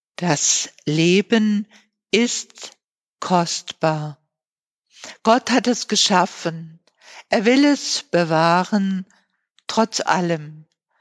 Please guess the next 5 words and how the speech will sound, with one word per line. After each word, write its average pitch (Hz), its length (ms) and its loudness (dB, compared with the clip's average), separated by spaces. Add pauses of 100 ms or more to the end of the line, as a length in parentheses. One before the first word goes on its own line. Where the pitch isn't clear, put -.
(320)
Und 202 180 -2
deswegen 220 760 2
trägt 202 420 0
jede 233 260 2
Flut 190 640 -4